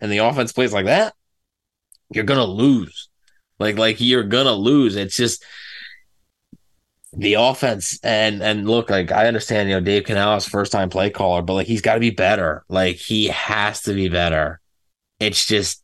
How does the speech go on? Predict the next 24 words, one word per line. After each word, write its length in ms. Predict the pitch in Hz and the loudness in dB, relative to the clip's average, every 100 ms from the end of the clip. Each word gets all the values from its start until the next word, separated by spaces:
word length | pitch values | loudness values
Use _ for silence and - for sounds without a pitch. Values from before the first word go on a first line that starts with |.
| _ _ _ | _ _ _
it's 160 | 110 101 | -6 -6
brutal. 640 | 92 107 120 156 127 76 | -4 0 4 4 2 -2
It, 180 | 104 107 | -6 -4
it 220 | 113 120 | 0 2
is 180 | 123 101 | 2 0
brutal 500 | 85 107 123 135 139 | -2 2 2 4 2
to 80 | 120 | 2
watch 340 | 101 110 127 | 2 0 0
right 180 | 135 107 | -2 -2
now. 220 | 87 92 | -2 -2
And, 120 | 98 | 0
like, 160 | 101 101 | 0 2
I 200 | 123 135 | 4 4
understand 580 | 143 139 127 120 131 117 | 4 2 0 0 2 0
they're 80 | |
not 240 | 101 101 107 | 0 0 0
as 120 | 110 | -2
talented 480 | - 107 110 107 101 | -2 0 0 0 0
on 140 | 98 | 0
offense 400 | 95 104 107 92 | 2 2 0 0
as 160 | 98 95 | -2 -2
in 80 | 95 | 0
years 220 | 95 90 | 0 -2
past. 420 | - 95 82 - | -2 -2 -2 -8